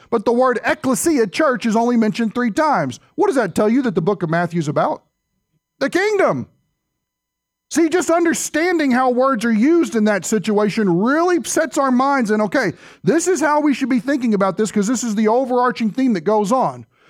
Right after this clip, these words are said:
Well, now that Paul has dealt with justification by faith alone and has given you every reason not to let works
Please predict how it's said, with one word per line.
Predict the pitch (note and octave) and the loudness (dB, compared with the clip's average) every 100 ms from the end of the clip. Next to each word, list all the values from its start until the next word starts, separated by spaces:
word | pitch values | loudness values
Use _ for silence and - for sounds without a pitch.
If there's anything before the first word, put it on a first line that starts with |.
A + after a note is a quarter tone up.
| - | -4
Well, | A3 A#3+ | 0 2
now | C4 F4+ | 4 2
that | F#4+ F#3 | 0 -2
Paul | C#4 D4 D4 | 0 2 2
has | A3 E3 | 0 2
dealt | C4 D4+ | 2 2
with | F#3+ D3 | 0 -2
justification | C3+ C#4 D#4 - A#3 A#3+ A#3 B3 A3 A#3+ | -2 0 0 -4 -4 -4 -2 -2 0 0
by | G#3+ G3 | 0 0
faith | - A#3 A#3 | 0 -2 0
alone | G3+ G3 C4+ A#3 A#3 | 0 0 2 2 2
and | G#3+ | 2
has | G3+ | 2
given | F3+ C#4+ C#4 | 0 0 0
you | A#3+ F#3+ | 0 0
every | B3+ E4 E4 E4 E4 | 0 2 2 0 0
reason | C4+ D#4 D4 A3+ G3 E3+ F3 | 2 2 2 2 0 2 2
not | B3 D#4 B3 | 2 0 -2
to | |
let | C4+ C4+ D4 D3+ | 0 0 0 -4
works | G3+ C4+ G3 E3+ - | 0 2 0 -2 -8